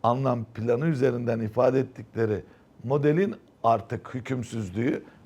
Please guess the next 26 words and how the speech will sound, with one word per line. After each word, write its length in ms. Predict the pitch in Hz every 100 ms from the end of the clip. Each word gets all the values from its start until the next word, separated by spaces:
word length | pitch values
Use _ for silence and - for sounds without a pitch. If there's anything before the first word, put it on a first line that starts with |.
| -
Amerika'nın 680 | 123 143 147 117 113 113 104
Güney 320 | 117 131 127
Kıbrıs 460 | - 113 107 - 110
Rum 220 | 151 143
yönetimiyle 720 | 120 107 101 107 107 95 87 - - _ - _ _ _ _
savunma 420 | - 131 139 156 151
işbirliği 440 | - 131 110 110
anlaşmasıyla 840 | 135 127 110 - 104 127 - - - - - -
çok 280 | 170 170 -
açık 300 | 143 - -
hale 240 | 190 151 113
gelmiştir. 560 | 101 90 82 - 254 -
Kıbrıs 300 | 202 151 110 -
Türk 220 | 160 -
Cumhuriyeti 580 | 120 110 104 101 95 87
bağımsız 500 | 110 127 156 165 170
bir 160 | 160
devlettir. 500 | 170 165 165 - 175 - - - -
Şimdi 360 | - 220 175
biz 180 | 180 -
Çin'den 480 | - 151 156 170 143
bekliyoruz 460 | 120 - 104 95
tanımasını, 560 | - 101 98 101 107 107 - - -
Rusya'dan 500 | 170 175 202 196 180
bekliyoruz 460 | 151 120 131 117 107
tanımasını. 520 | 107 104 101 - 107